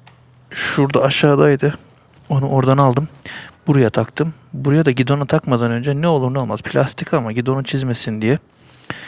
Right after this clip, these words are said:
Önce bir duct tape yapıştırdım. Yani bant yapıştırdım. Sonra onun üzerine taktım. Şimdi de şurada elci kısıtma vardı. Madem elci kısıtma artık orada değil,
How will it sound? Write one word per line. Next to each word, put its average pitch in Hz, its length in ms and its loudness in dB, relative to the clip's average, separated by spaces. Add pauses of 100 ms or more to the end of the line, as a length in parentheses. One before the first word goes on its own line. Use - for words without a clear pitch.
(720)
Önce 123 320 0
bir 120 100 -2
duct 123 200 2
tape - 240 0
yapıştırdım. 117 500 -4 (320)
Yani 117 200 -6
bant 135 240 2
yapıştırdım. 135 520 -4 (160)
Sonra 127 400 0 (800)
onun 123 160 -2
üzerine 117 340 2
taktım. 123 480 -6
Şimdi - 420 -4
de 143 200 2 (220)
şurada 151 560 0 (160)
elci 131 260 0
kısıtma 143 500 -4
vardı. 123 400 0 (2000)
Madem 151 420 0
elci 139 280 -4
kısıtma 135 520 -6
artık - 260 -8
orada 131 340 0
değil, 135 320 0